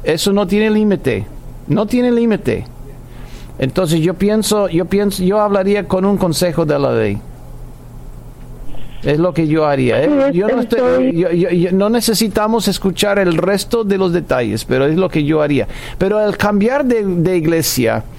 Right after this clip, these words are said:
Speaker 1: si el motivo es cambiar de la, de la iglesia por resentimiento del pastor, yo creo que en ese, en ese sentido, el, el, a menos que el pastor supiera que el hombre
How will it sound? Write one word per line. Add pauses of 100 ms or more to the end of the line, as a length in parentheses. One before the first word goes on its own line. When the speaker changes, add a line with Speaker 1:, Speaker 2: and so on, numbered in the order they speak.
(320)
Speaker 1:
si
el
motivo
es
cambiar
de
la,
de
la
iglesia (240)
por
resentimiento
del
pastor,
yo
creo
que (1600)
en
ese,
en
ese
sentido,
el, (120)
el, (220)
a
menos
que
el
pastor
supiera (800)
que
el
hombre